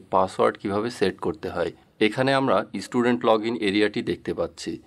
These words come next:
Enter your registration নম্বরের জায়গাটিতে তোমরা তোমাদের রেজিস্ট্রেশন নম্বর ব্যবহার করবে। এখানে আমি আমার রেজিস্ট্রেশন নম্বরটি ব্যবহার করছি। ওয়েবসাইটের এই পেজ আমাদের উষ্ণ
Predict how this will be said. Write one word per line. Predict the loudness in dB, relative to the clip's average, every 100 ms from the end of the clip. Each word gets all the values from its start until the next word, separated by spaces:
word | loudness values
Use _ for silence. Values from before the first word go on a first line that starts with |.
| _ _ _ 0
Enter | 0 2 0
your | 2 2 2
registration | 2 -2 -4 -4 2
নম্বরের | 2 4 2 2
জায়গাটিতে | 4 2 2 -2 -4 -6 -6 -2
তোমরা | 0 2 2
তোমাদের | 2 0 0 0
রেজিস্ট্রেশন | 0 -2 -6 -8 -4
নম্বর | -2 0 -2 -2
ব্যবহার | -4 0 -2 -2
করবে। | -4 -4 -8 -10 _ _ _ -2
এখানে | 0 2 0
আমি | 0 -2 -2
আমার | 0 2 2 0
রেজিস্ট্রেশন | -4 -4 -8 -6 -2
নম্বরটি | 0 -2 -2 -4
ব্যবহার | -2 -4 -2 -4
করছি। | -4 -10 -8 -10 -10 -12 _ _ 2
ওয়েবসাইটের | 4 4 2 2 2 0 2
এই | 2
পেজ | 4 2 2 -10 0
আমাদের | 2 4 2 -2
উষ্ণ | -4 -4 -6